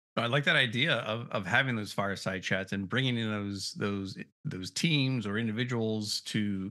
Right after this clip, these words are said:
to go deeper around the subject, because I, I think that's a, that's a great phrase too, the A I literacy that you're saying. And, you know, it's only better if everyone understands it at a certain level, um, you know, understanding how, how your team's gonna be implementing.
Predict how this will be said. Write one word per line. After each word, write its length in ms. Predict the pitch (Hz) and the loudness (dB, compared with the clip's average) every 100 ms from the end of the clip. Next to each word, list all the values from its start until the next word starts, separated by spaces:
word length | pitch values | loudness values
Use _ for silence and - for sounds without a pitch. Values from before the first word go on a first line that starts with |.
| - | -4
to 80 | 95 | -4
go 160 | 107 | -2
deeper 400 | 98 113 123 101 | 0 0 0 -2
around 320 | 98 95 90 - | -2 -4 -6 -8
the 140 | 92 90 | -8 -4
subject, 440 | - 147 98 - | -2 0 0 -2
because 460 | 98 104 101 92 - - - - - _ _ _ - | -2 0 0 -2 -6 -12 -20 -20 -20 _ _ _ 2
I, 280 | 120 123 123 | 6 6 6
I 20 | |
think 180 | 156 147 | 4 4
that's 240 | 131 - | 4 4
a, 160 | 113 110 | 2 2
that's 220 | 113 117 | 0 0
a 40 | |
great 240 | 110 113 - | 2 2 4
phrase 260 | 107 95 | 0 2
too, 220 | - 131 | 2 2
the 220 | 95 101 107 | 2 0 2
A 160 | 107 | 4
I 180 | 104 98 | 4 2
literacy 880 | 104 120 110 98 - 101 95 90 - _ - | 0 0 0 0 0 0 0 -2 -8 _ -6
that 180 | 101 - | -4 -2
you're 120 | 80 | 0
saying. 600 | - 127 107 90 85 82 - _ | 2 4 4 0 -4 -6 -10 _
And, 640 | 92 90 87 87 85 82 - | -2 -2 -2 -4 -4 -4 -6
you 100 | - | -4
know, 280 | 90 85 85 | -2 -4 -6
it's 120 | 90 | 0
only 200 | 120 127 | 0 2
better 260 | 110 123 120 | 2 2 2
if 80 | 110 | 0
everyone 320 | 113 113 107 | 0 0 0
understands 460 | 101 95 - 110 104 | 0 -2 0 0 0
it 80 | |
at 120 | 95 90 | -2 -2
a 40 | |
certain 280 | - 101 85 | -2 -2 0
level, 440 | 107 98 87 80 _ _ _ _ _ _ _ - | -2 -2 -4 -8 _ _ _ _ _ _ _ -2
um, 560 | 90 87 85 85 82 85 _ | 0 2 0 -2 -4 -8 _
you 120 | 117 | 0
know, 60 | 98 | 0
understanding 400 | 104 90 101 92 | -2 -2 -2 -2
how, 160 | 90 85 | -2 -2
how 120 | 95 | -2
your 140 | 85 | -4
team's 260 | 80 110 101 | 0 0 0
gonna 120 | 87 | -2
be 120 | 85 | -4
implementing. 460 | 98 90 76 - | -4 -4 -4 -6